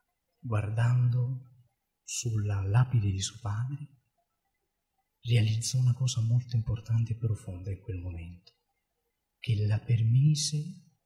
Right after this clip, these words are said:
di smettere di piangere. E disse: "Papà, ora so quanto mi ami. Prima che il giorno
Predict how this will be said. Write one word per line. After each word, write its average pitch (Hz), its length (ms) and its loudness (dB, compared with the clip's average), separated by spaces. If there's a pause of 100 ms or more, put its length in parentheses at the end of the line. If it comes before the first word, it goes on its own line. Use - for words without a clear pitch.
(340)
di 107 240 -4
smettere 107 680 0
di 110 120 -8
piangere. 90 720 -12 (1300)
E 104 160 -4
disse: - 920 -2 (420)
"Papà, - 320 -8 (1080)
ora 120 680 2
so - 360 0 (1000)
quanto 98 440 -8
mi 98 220 -8
ami. - 180 -16 (2750)
Prima 131 480 6
che - 140 -2
il 131 160 4
giorno 151 1000 0